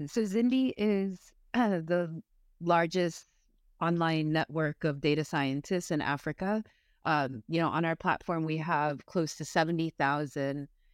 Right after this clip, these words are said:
data, let's call them data and A I practitioners. So all the data science plus all the adjacent fields like data analysts and, um,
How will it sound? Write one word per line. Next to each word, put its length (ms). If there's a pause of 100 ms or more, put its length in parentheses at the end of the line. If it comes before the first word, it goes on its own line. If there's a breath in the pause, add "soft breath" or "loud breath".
(720)
data, 580
let's 180
call 220
them 220
data 260
and 240
A 100
I 180
practitioners. 1000
So 680
all 160
the 120
data 320
science 540 (440)
plus 480
all 140
the 120
adjacent 600 (380 soft breath)
fields 380
like 220
data 300
analysts 760
and, 520
um, 520